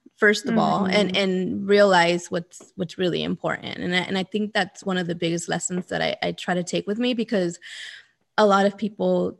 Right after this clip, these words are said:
Speaker 1: didn't, like, they still don't believe in it. And, and a lot of people, even though that they lost their lives, I, I, I just feel like even though people lost their life,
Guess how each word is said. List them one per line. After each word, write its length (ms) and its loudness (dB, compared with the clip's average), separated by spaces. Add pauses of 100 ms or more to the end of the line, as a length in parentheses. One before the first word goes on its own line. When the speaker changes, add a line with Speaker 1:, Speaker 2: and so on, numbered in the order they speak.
(100)
Speaker 1:
didn't, 280 -2
like, 360 -6
they 80 0
still 180 -4
don't 120 -4
believe 240 -2
in 100 2
it. 420 0
And, 160 -2
and 400 -4 (100)
a 80 -6
lot 140 -2
of 100 -6
people, 540 -4
even 260 -8
though 160 -8
that 200 -12
they 60 -10
lost 260 -10
their 100 -12
lives, 480 -8 (100)
I, 160 -6
I, 240 -8 (440)
I 80 -10
just 320 -12
feel 180 0
like 240 -2 (760)
even 380 -6
though 140 -6
people 320 -10
lost 220 -10
their 100 -8
life, 180 -6